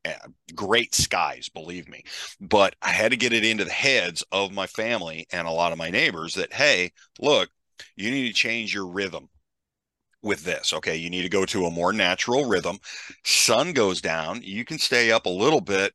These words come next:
but it's not that staying up until ten o'clock at night sort of thing. You're gonna go to bed right after sundown, and you're gonna get up around sunrise. We're, we're gonna go to farmers' hours here.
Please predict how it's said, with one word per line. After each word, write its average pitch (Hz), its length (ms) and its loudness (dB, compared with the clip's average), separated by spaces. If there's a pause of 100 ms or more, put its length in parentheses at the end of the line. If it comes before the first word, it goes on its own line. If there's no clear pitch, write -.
(100)
but 104 320 2
it's 110 260 -2
not 143 340 2
that 117 300 0
staying 123 500 0
up 110 220 -6
until 92 300 -6
ten 117 240 -6
o'clock 98 400 0
at - 100 -10
night 95 300 -2
sort 76 260 -2
of 71 60 -18
thing. 69 240 -10 (320)
You're 92 100 -2
gonna 98 380 2
go 110 260 2
to 117 80 2
bed 85 400 0
right 85 340 2
after 90 320 -2
sundown, 87 540 0
and 110 100 -10
you're 98 120 -12
gonna 143 240 -2
get 113 420 0
up 90 240 0
around 98 420 -4
sunrise. 78 840 -6
We're, 90 240 -6
we're 87 180 -4
gonna 95 300 -2
go 92 180 0
to 107 60 -2
farmers' 120 560 0
hours 62 440 -6
here. - 240 -8